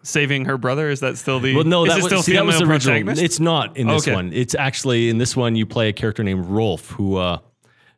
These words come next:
Speaker 2: who is a government agent. He works for the government of this planet,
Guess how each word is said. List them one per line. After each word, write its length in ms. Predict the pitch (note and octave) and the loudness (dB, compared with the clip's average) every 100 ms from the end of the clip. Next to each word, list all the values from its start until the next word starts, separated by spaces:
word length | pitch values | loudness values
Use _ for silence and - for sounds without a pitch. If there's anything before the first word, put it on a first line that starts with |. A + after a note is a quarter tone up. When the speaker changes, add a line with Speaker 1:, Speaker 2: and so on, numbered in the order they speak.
| _ | _
Speaker 2:
who 260 | A#2 A2 | -2 -2
is 280 | - A2+ G#2+ | -2 -2 -2
a 360 | A#2 G#2 G2 F#2+ E2+ | -2 0 0 -2 -2
government 340 | C3 B2+ A#2+ G#2+ | -2 0 0 0
agent. 380 | G#2+ F#2+ F2 - - | -2 -4 -10 -16 -6
He 60 | |
works 260 | G2+ A2 - | -2 -2 -4
for 200 | - G2+ | -4 -4
the 80 | F2+ | -2
government 360 | G#2 G2 G2 G2 | -2 -2 -2 -4
of 80 | |
this 140 | F2+ F2+ | -6 -8
planet, 440 | - G#2+ F#2+ - | -6 -4 -4 -6